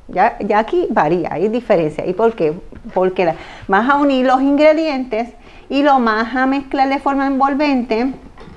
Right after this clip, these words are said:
Por ejemplo, eh, lo voy a dar la, la demostración. Aquí están, echamos los ingredientes. Y vas a hacer así,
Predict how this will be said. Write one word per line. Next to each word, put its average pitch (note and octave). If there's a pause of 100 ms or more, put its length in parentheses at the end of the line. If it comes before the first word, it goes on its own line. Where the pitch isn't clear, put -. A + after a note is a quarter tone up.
(120)
Por F3+
ejemplo, A#3+ (240)
eh, F#3+
lo E3
voy E3+
a F3+
dar G3+
la, G#3
la G3+
demostración. A#3+
Aquí E3+
están, A#3
echamos G#3
los G#3+
ingredientes. F3+ (380)
Y G3+
vas G3
a A3
hacer A#3+
así, A#3+